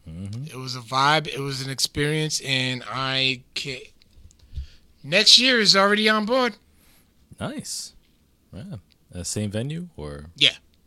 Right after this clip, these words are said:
Speaker 1: Cool. Cool. Yeah, man. Yeah, man. Uh, Culture Fest. Uh, definitely a dope event.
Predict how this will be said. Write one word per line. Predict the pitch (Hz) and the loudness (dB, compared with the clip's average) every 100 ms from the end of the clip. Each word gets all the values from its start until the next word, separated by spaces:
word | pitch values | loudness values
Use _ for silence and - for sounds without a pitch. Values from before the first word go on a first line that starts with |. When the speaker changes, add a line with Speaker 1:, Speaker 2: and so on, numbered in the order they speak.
| _ - - | _ -20 -16
Speaker 1:
Cool. | - - - | -12 -12 -14
Cool. | - 104 90 76 _ _ _ _ - - _ - _ _ - | -18 -18 -18 -20 _ _ _ _ -20 -20 _ -20 _ _ -20
Yeah, | - 98 104 | -18 -14 -10
man. | 87 90 90 - - _ | -10 -10 -12 -16 -20 _
Yeah, | 110 107 | -10 -8
man. | 92 87 - | -8 -10 -12
Uh, | 92 87 | -14 -12
Culture | 87 117 113 117 | -8 -8 -6 -6
Fest. | 120 120 - - | -6 -6 -8 -12
Uh, | 90 85 85 85 82 _ _ _ _ - - | -10 -8 -8 -10 -12 _ _ _ _ -14 -8
definitely | 110 110 95 | -6 -4 -4
a | |
dope | 87 95 | -4 -4
event. | 101 90 92 98 | -6 -6 -6 -6